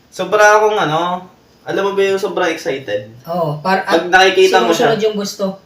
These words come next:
Speaker 2: Yun.
Speaker 1: Pag yung, yung pagiging excited na yun, ninamnam ko talaga dati. Kasi
Speaker 2: Mm.
Speaker 1: may babae talaga ako na nagustuhan eh.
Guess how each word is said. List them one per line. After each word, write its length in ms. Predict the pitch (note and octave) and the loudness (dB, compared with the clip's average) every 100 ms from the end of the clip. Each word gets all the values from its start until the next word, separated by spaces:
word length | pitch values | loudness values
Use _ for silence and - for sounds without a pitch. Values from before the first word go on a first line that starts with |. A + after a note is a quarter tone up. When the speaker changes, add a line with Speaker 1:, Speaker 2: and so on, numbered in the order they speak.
| _ _ _ _ - | _ _ _ _ -14
Speaker 2:
Yun. 80 | D#3+ | -4
Speaker 1:
Pag 180 | F3+ G3+ A3 A3 G#3+ E3 - - | -2 0 -2 -2 -4 -8 -20 -8
yung, 260 | F#3+ A3 A3+ A3+ A3+ A3+ A3+ A3+ A3 - | 0 0 0 -6 -6 -6 -6 -6 -6 -8
yung 220 | - G3 G3 | -2 -2 0
pagiging 400 | G#3 G#3 G#3+ G3 | 0 2 0 0
excited 480 | - G3+ F#3+ F#3 | 0 -2 0 -4
na 100 | F#3 | -2
yun, 300 | F#3 C#3+ C#3+ | -2 -2 -2
ninamnam 480 | D#3 F3+ F#3 F#3+ F#3 | 0 0 2 0 -2
ko 80 | F3 | -2
talaga 320 | F3+ E3+ E3+ | 0 0 0
dati. 480 | D#3 C#3+ C#3+ D#3+ D3 - | 0 0 -2 -6 -8 -10
Kasi 260 | - G3+ | -4 -2
Speaker 2:
Mm. 60 | F#3+ | 0
Speaker 1:
may 180 | F#3+ F#3+ F#3 E3+ | 0 0 -2 -2
babae 420 | E3 E3+ F3 F3 | 0 4 4 2
talaga 280 | F3 E3+ E3+ | -2 0 2
ako 120 | E3+ E3 | 2 2
na 100 | E3 E3 | -2 -2
nagustuhan 560 | D#3+ D#3+ E3 - E3+ E3+ | -4 -6 -6 -6 -4 -4
eh. 140 | B2+ | -6